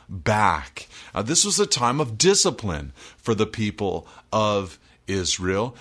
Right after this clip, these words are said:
and he disciplines the one that he loves and chastises every son whom he receives. But the Lord sets aside the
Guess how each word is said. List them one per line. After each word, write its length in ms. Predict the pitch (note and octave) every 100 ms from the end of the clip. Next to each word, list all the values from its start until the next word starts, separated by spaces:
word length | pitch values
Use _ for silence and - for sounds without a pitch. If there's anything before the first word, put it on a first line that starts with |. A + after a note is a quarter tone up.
| -
and 160 | G2 G#2
he 280 | D3 F3+ - G2
disciplines 880 | - G3+ G#3+ F3 - A2 A2 C3 - - -
the 100 | B2
one 280 | B2+ C#3+
that 160 | C#3 A2
he 200 | G2+ A#2+
loves 760 | A2 G#2+ C#3 D3+ G#2+ G2+ - - -
and 160 | F#2+ F#2+
chastises 880 | - C3 C#3 - A#2 G2+ G2+ G#2+ A#2
every 260 | A2 A2+
son 400 | G#2+ - A2+ G#2+
whom 220 | G2 G#2+
he 340 | G2 A2+ G#2+ G#2+ - -
receives. 760 | G2 F#2 - G2+ G2 D#2+ -
But 240 | - A#2 A2+ - - -
the 120 | D3+
Lord 300 | C#3+ G3+ G3
sets 260 | - F3 D#3
aside 520 | B2+ C#3+ C3 C#3 A#2
the 260 | A#2+ A2+